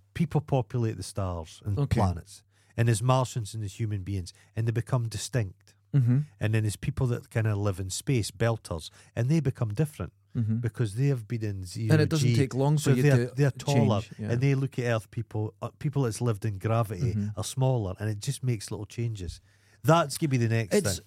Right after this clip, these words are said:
Speaker 2: it's all gonna happen, but like you're saying, if, if I go back to the, the, the science fiction, like you're saying, we're kids, we see the future. It was
Speaker 1: Yeah.
Speaker 2: always, now the future is here for a lot of people,
Speaker 1: Yeah.
Speaker 2: and it's, it's,
Speaker 1: They
Speaker 2: and
Speaker 1: don't speak
Speaker 2: technology is
Speaker 1: about
Speaker 2: going that fast.
Speaker 1: Did
Speaker 2: But
Speaker 1: people see drones?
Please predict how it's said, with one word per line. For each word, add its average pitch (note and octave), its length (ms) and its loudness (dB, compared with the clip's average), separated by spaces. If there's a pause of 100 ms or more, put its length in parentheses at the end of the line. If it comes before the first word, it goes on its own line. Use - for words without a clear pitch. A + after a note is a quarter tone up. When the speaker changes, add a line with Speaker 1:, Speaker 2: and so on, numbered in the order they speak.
Speaker 2:
it's E3+ 180 0
all G3 140 2
gonna F#3 260 2
happen, C3 420 0
but B2 160 0
like E3 220 2
you're E3 80 2
saying, C3 280 -2
if, C#3+ 160 0
if D#3+ 160 0
I D#3+ 60 4
go D#3 160 2
back F3 280 0
to D#3+ 100 0
the, C3 440 2
the, B2 380 -2 (240)
the A#2+ 80 -4
science A2+ 380 0
fiction, - 420 -4 (880)
like E3 120 4
you're F3+ 100 2
saying, C#3 300 0
we're D#3 140 2
kids, C3+ 380 -2
we C3+ 120 -4
see A#2+ 200 -6
the C3+ 80 -6
future. - 480 -6
It - 80 -10
was C3 140 4
Speaker 1:
Yeah. - 100 8
Speaker 2:
always, D3 380 0 (280)
now F3 220 2
the G3 100 -2
future D#3 600 -2 (720)
is C#3+ 300 0
here D3+ 560 0 (500)
for D#3+ 160 2
a C#3+ 60 4
lot C3+ 180 0
of B2 100 -6
people, C#3 220 0
Speaker 1:
Yeah. A2 140 4
Speaker 2:
and C#3+ 100 4
it's, C3+ 240 -4
it's, C#3+ 340 -4
Speaker 1:
They D#3+ 280 0
Speaker 2:
and D3 80 4
Speaker 1:
don't E3 100 6
speak E3+ 160 6
Speaker 2:
technology F#3 320 6
is E3 80 2
Speaker 1:
about - 60 -14
Speaker 2:
going D3 180 4
that C3 180 2
fast. D3+ 380 -2
Speaker 1:
Did C#3+ 120 6
Speaker 2:
But C3+ 80 -2
Speaker 1:
people D#3 280 4
see - 260 2
drones? A2+ 840 2